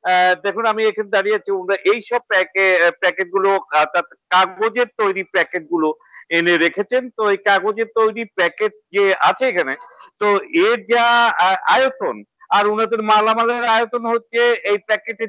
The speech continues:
চাইতে তিন গুণেরও বেশি। সঙ্গত কারণে বোঝা যায় যে আপাতত চালিয়ে দেওয়ার জন্য অথবা ক্যামেরা ট্রায়াল, আহ, কে-, থেকে কোনো রকম পার পাওয়ার জন্য ওনারা এটি করেছেন। আমি এখন যে সুপার শপে দাঁড়িয়ে আছি এর, এই, এই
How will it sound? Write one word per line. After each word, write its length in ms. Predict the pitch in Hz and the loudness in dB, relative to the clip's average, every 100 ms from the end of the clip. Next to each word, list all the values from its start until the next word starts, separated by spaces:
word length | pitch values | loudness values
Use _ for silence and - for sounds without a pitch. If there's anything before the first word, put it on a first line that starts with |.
| 208 | -4
চাইতে 280 | 214 214 208 | -2 0 -2
তিন 260 | 226 196 | -4 -12
গুণেরও 340 | 196 190 175 170 | -4 0 0 2
বেশি। 320 | 156 127 127 | -2 -4 -10
সঙ্গত 440 | - 185 196 220 | -4 -4 -2 -6
কারণে 380 | 220 247 247 247 | -2 0 0 -2
বোঝা 300 | 202 214 220 | -2 0 0
যায় 220 | 202 175 - _ _ - | 2 0 -2 _ _ -6
যে 200 | 143 196 | -2 2
আপাতত 600 | 170 180 233 233 233 226 | 2 2 0 -2 -4 -2
চালিয়ে 360 | 220 185 196 202 | 0 0 0 0
দেওয়ার 280 | 214 208 208 208 | 2 0 0 -4
জন্য 180 | 220 247 | -4 -4
অথবা 300 | 220 202 208 | -4 -4 -4
ক্যামেরা 480 | 208 190 208 233 | 0 0 0 -2
ট্রায়াল, 400 | 233 226 190 196 | -2 0 0 2
আহ, 600 | 196 165 202 185 180 156 170 - | -2 -4 -2 0 0 -4 -14 -4
কে-, 160 | 190 151 | -4 -2
থেকে 340 | 190 185 185 175 - | -4 0 0 0 -6
কোনো 160 | 190 | -4
রকম 240 | 202 196 175 | -4 -4 -2
পার 140 | 190 185 - | 0 0 2
পাওয়ার 220 | 175 156 | 0 0
জন্য 280 | 165 156 160 156 | -4 -2 -2 -2
ওনারা 360 | 156 147 151 147 | -4 0 0 2
এটি 260 | 151 143 151 | -2 -4 -6
করেছেন। 440 | 143 139 - 233 - - - - | -6 -4 -4 -6 -6 -20 -20 0
আমি 340 | 185 202 214 240 | 2 4 2 0
এখন 280 | 220 247 | 0 -2
যে 160 | 226 233 | -4 -4
সুপার 340 | - 208 226 | -6 -4 -2
শপে 260 | - 220 226 | -2 -6 -6
দাঁড়িয়ে 360 | 202 196 208 233 | 0 0 0 -2
আছি 200 | 233 226 | -2 -4
এর, 280 | 170 190 | 0 0
এই, 180 | 180 185 | 2 0
এই 240 | 170 185 | 0 -2